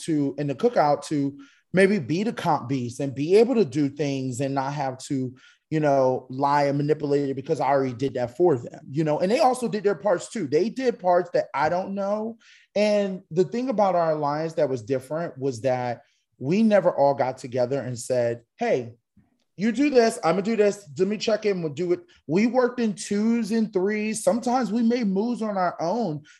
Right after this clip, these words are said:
to better the alliance. So this was a weird dynamic where if we all probably, if we all would have checked in with each other and said,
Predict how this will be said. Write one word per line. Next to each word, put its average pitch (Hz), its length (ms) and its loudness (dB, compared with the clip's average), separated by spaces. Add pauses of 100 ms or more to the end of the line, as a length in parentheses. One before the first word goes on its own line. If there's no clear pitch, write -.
(100)
to 151 100 4
better 175 460 6
the 165 240 -2
alliance. 143 800 -6 (260)
So 220 200 4
this 226 240 2
was 247 140 -4
a 214 60 2
weird 160 360 2
dynamic 156 680 0
where 160 320 0
if 147 160 -4
we 208 280 -8
all 156 240 4
probably, 165 340 -2 (100)
if 135 100 -2
we 185 140 -4
all 156 200 4
would 180 100 2
have 139 100 -6
checked - 320 -4
in 156 120 -2
with 175 160 -2
each 190 180 -6
other 196 160 2
and 156 160 -2
said, 143 300 2